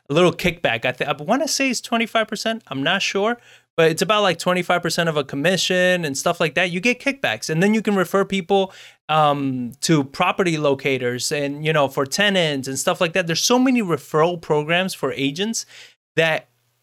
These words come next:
it just creates other streams of income for you that take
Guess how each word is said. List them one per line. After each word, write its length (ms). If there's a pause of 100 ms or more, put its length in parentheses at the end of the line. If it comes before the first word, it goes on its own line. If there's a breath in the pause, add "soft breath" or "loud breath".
it 80
just 240
creates 360
other 300
streams 560
of 140
income 400
for 200
you 340 (320 loud breath)
that 320
take 340